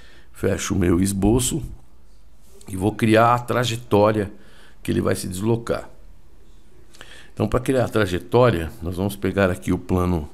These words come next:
Y Z, criar um esboço nesse plano. Observa que nosso sketch tá aqui em cima. E aí nós vamos fazer o quê? Nós vamos pegar, criar um raio. Esse raio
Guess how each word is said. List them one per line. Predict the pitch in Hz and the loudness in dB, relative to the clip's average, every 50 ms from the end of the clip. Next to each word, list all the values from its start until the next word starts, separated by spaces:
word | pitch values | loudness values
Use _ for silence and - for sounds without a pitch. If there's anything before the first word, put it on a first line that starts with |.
| - - - - - - - - - - - - | -16 -18 -18 -18 -18 -18 -18 -18 -18 -18 -12 -4
Y | - 92 95 - - - - 101 101 101 92 | -2 -2 -2 -2 -4 -2 0 0 2 0 0
Z, | 87 87 92 104 123 131 127 127 | -2 0 0 0 0 0 -2 -4
criar | - 95 98 98 98 | -2 0 2 2 4
um | 98 | 2
esboço | 95 87 90 85 82 82 90 90 87 - - | 2 0 -2 -4 -2 0 0 0 -2 -2 -4
nesse | 87 87 - - 67 | -4 -4 -4 -6 -6
plano. | - - 90 95 107 135 151 135 127 - - - - - - - - - - - - - - - - - - - | -4 0 2 4 4 4 2 0 -2 -6 -10 -12 -16 -18 -18 -18 -18 -18 -18 -18 -18 -18 -18 -18 -18 -12 -6 -6
Observa | 90 85 - - 107 104 98 98 | -4 -4 0 2 2 4 4 4
que | 101 | 4
nosso | 101 95 95 - | 2 2 2 0
sketch | - - - - 92 87 - | -4 -2 0 0 0 0 0
tá | - 85 | -4 -4
aqui | 85 - - 98 | -4 0 0 0
em | 90 | 0
cima. | - - - 98 113 147 - 139 - - - - - - - - - - - - - - - - - - - - - - - - - | 0 0 2 4 4 4 4 0 -2 -6 -12 -16 -16 -16 -16 -16 -16 -16 -16 -16 -16 -18 -18 -18 -16 -16 -16 -16 -16 -16 -18 -10 0
E | - 101 | 2 4
aí | 95 95 104 | 6 6 6
nós | 113 120 120 110 104 | 6 6 6 6 4
vamos | 113 120 120 120 | 4 4 4 4
fazer | - 113 104 101 120 120 | 2 2 4 6 4 4
o | 123 | 4
quê? | 127 - - - - | 2 -2 -6 -8 -6
Nós | 73 76 85 | -6 -2 0
vamos | 95 107 104 | 0 0 0
pegar, | 107 - 98 85 85 - - | 0 -2 -2 0 0 -2 -2
criar | - - 95 87 85 90 85 | -4 -4 -4 0 0 0 0
um | - 95 | 0 -2
raio. | 90 78 80 82 78 80 82 85 101 120 143 131 123 - - - - - - - - - - - - - - - - - - - - - - - - - - - - - - - - - | -4 0 2 2 4 4 4 4 4 4 2 2 -2 -6 -10 -12 -16 -16 -16 -16 -16 -16 -16 -16 -16 -16 -16 -16 -16 -16 -18 -18 -18 -18 -18 -18 -18 -18 -16 -16 -16 -16 -16 -16 -12 -4
Esse | - 92 95 - - 95 | 0 0 0 2 0 0
raio | 90 90 87 85 87 - 64 60 | 2 2 2 2 2 0 -2 -4